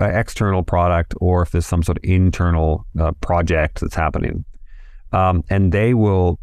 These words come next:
have an awareness of, "Oh, wait a second, this is, there are these laws out there, or there are these lawsuits, or there's these incidences that come from this risk." And they're the ones who have the awareness first. Um,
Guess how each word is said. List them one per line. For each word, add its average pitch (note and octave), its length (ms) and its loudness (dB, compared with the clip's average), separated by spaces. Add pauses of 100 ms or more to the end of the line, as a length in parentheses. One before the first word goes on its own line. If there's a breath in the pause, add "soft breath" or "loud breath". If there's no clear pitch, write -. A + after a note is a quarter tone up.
(120)
have G2 220 0
an F#2+ 80 2
awareness F2+ 840 0 (260)
of, E2+ 540 2 (220)
"Oh, F#2+ 100 2
wait F#2+ 180 2
a - 20 -2
second, F2 320 2
this E2+ 200 0
is, - 280 -2 (180)
there F#2+ 180 2
are F#2 60 2
these F2 140 4
laws G2 360 2
out F#2+ 220 0
there, F2+ 320 2
or F2 220 0
there E2+ 200 2
are D#2+ 60 0
these E2 220 2
lawsuits, E2+ 540 0
or E2+ 80 2
there's D#2+ 220 2
these E2 240 2
incidences F2+ 800 2 (280)
that E2 240 0 (160)
come F#2+ 180 0
from E2+ 180 2
this D#2 180 2
risk." F2 420 0 (420 soft breath)
And F2+ 140 2
they're G#2 180 2
the G#2 100 2
ones F#2+ 200 2
who F#2 100 0
have F2 260 0
the F2+ 100 2
awareness E2 440 2
first. - 520 -6 (720 soft breath)
Um, F2+ 440 2